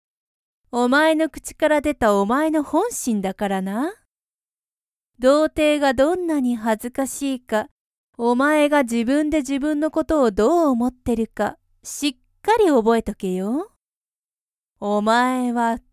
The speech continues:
どうてい。死ぬほど恥ずかしい童貞。忘れんなよ、童貞。<laughs>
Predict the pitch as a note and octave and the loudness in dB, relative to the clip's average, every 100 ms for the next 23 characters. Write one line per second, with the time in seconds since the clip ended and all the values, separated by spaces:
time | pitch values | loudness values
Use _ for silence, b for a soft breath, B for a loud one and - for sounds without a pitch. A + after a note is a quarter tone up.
0 | _ - G#3 G3+ G3+ - _ - A#3+ A#3 | _ -2 0 2 0 -4 _ -4 0 0
1 | A#3+ B3 _ _ A#3+ A#3 A#3 A#3 - _ | 0 -4 _ _ -4 -2 -2 -4 -10 _
2 | _ - B3+ D4 - _ _ _ _ _ | _ -6 -4 -4 -6 _ _ _ _ _
3 | _ _ _ _ - - B3+ B3 D4 E4 | _ _ _ _ -18 -10 -2 0 0 -2
4 | F4+ F4 E4+ D4+ D4+ B3+ - D4 - C#4+ | -2 0 0 0 -2 -4 -4 -4 -4 -4
5 | C4 G#3 - G3 G#3+ B3 - B3 A3 G#3+ | -4 -4 -2 0 0 -4 -8 -4 -4 -6
6 | - _ _ _ _ _ _ _ - C#4 | -10 _ _ _ _ _ _ _ -6 -2
7 | D#4+ - E4 E4+ E4+ C#4 B3+ C4 F4+ - | -2 -4 -2 0 0 -2 -2 -2 -2 0
8 | B3+ A#3 A#3 - - E3 D4 F#4 - _ | 2 2 0 -4 -6 -4 -2 -4 -10 _
9 | _ _ _ _ _ _ _ _ _ _ | _ _ _ _ _ _ _ _ _ _
10 | _ _ _ _ _ _ _ _ _ _ | _ _ _ _ _ _ _ _ _ _
11 | _ _ _ _ _ E4+ - | _ _ _ _ _ -8 -8